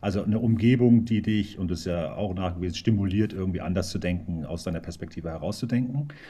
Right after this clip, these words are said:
Also, ähm, Netzwerk von Leuten, Netzwerk digital und physisch und, ähm, das reicht ja noch nicht. Wir wollen, ähm, das Ganze an Vernetzung letztendlich auch stimulieren. Das nennen wir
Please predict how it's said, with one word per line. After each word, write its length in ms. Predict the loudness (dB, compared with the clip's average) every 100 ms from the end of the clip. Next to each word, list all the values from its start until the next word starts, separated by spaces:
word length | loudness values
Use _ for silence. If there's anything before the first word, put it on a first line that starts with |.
| -20 -20 -6
Also, 420 | -2 2 2 2
ähm, 220 | 2 2
Netzwerk 360 | 2 2 0 -2
von 140 | 0
Leuten, 400 | 2 2 4 6
Netzwerk 520 | 6 4 0 0 -2 -4
digital 460 | -4 -2 -2 0
und 120 | -2
physisch 340 | 0 0 0 4
und, 400 | 8 10 10 6 -6 -18 -6
ähm, 400 | 2 4 4 4
das 180 | 2 0
reicht 240 | 0 2
ja 100 | 4
noch 160 | 6 6
nicht. 360 | 6 4 0 -4
Wir 160 | 0 2
wollen, 560 | 4 2 4 6 4 4
ähm, 280 | 0 0 0
das 180 | -2
Ganze 420 | -2 -2 0 -2 -2
an 280 | -2 -2 -4 -10 -20 -20 -20 -20 -8
Vernetzung 760 | 0 4 4 4 0 0 0
letztendlich 400 | 0 -4 -4 -4
auch 140 | -4 -4
stimulieren. 460 | -2 0 4 6
Das 120 | 6
nennen 200 | 4 2
wir 180 | 0 -2